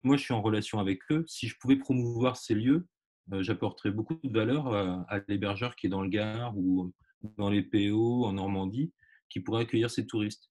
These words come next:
Et il se trouve que ces touristes-là, ces mille touristes qui viennent chez moi, ils consomment une semaine de séjour chez moi, mais il leur reste quatre semaines de vacances et plusieurs week-ends à consommer.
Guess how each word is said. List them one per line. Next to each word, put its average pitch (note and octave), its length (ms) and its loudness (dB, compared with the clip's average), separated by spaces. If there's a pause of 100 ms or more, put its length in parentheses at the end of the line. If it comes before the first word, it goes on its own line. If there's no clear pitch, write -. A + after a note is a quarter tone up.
Et G#2+ 80 2
il A#2 40 2
se A#2 60 -8
trouve F3 180 2
que - 80 0
ces C3+ 200 -2
touristes-là, C3+ 580 2
ces - 180 -4
mille C3+ 240 6
touristes B2 320 -2
qui A2 60 -4
viennent G2+ 160 0
chez A2 140 -2
moi, C#3+ 260 -2 (340)
ils A2 120 -6
consomment B2+ 340 2
une C#3 80 8
semaine A#2+ 320 -2
de A2 80 2
séjour A2 420 -2
chez - 160 -4
moi, D3+ 220 0
mais A#2+ 160 2
il G#2+ 80 4
leur G#2+ 160 2
reste C3+ 220 -4
quatre D3 160 0
semaines B2 300 -2
de A2 60 -2
vacances A2 560 -2 (440)
et A2 120 2
plusieurs C#3 380 4
week-ends C3+ 320 6
à C3 80 2
consommer. A#2+ 500 -4